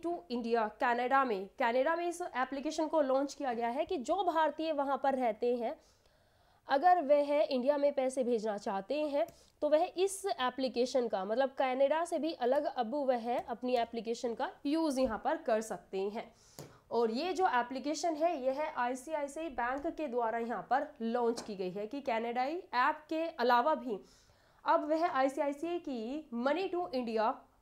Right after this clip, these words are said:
एप्लीकेशन का यूज़ कर सकते हैं, ठीक है। चलिए बाकी बैंक्स के हेडक्वार्टर का जो कि सेशन है वो देख लीजिएगा, वो मैं आप लोगों के लिए कवर कर चुकी हूँ।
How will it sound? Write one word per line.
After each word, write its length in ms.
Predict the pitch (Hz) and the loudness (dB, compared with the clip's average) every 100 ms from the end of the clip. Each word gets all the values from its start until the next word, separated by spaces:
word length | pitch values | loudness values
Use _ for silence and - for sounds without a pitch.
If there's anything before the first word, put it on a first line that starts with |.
| _ | _
एप्लीकेशन 520 | 233 226 254 262 269 240 | -2 -2 -2 -2 -2 -2
का 120 | 330 | -2
यूज़ 420 | 254 240 254 247 | -2 -2 -2 -2
कर 120 | 202 | -4
सकते 320 | 202 180 - 180 | -6 -8 -8 -10
हैं, 180 | 175 - - | -10 -14 -12
ठीक 140 | 269 392 | -4 -2
है। 80 | 427 - _ - _ _ - - _ _ _ - - _ _ _ _ _ _ _ - | -4 -8 _ -20 _ _ -20 -20 _ _ _ -20 -20 _ _ _ _ _ _ _ -2
चलिए 360 | 320 311 330 403 | 0 2 0 4
बाकी 340 | 294 311 392 | 4 6 4
बैंक्स 400 | 285 294 330 - | 4 4 4 0
के 160 | - 381 | 2 2
हेडक्वार्टर 580 | 302 269 254 294 330 349 | 6 6 6 4 6 4
का 140 | 330 | 4
जो 140 | 311 311 | 2 0
कि 160 | 330 | -2
सेशन 420 | 320 269 285 330 | 2 2 4 4
है 80 | 320 | 4
वो 120 | 330 | 4
देख 220 | 262 269 294 | 2 0 -2
लीजिएगा, 380 | 285 302 294 | -2 0 0
वो 140 | 349 302 | 4 4
मैं 120 | 294 | 4
आप 180 | 269 277 | 4 2
लोगों 160 | 269 | 0
के 140 | 269 285 | 0 2
लिए 120 | 285 | 0
कवर 400 | 285 254 247 285 | 2 0 2 -2
कर 280 | 277 254 269 | 0 0 0
चुकी 460 | 269 247 240 262 277 | -2 -8 -6 -4 -4
हूँ। 280 | 262 370 | -2 -4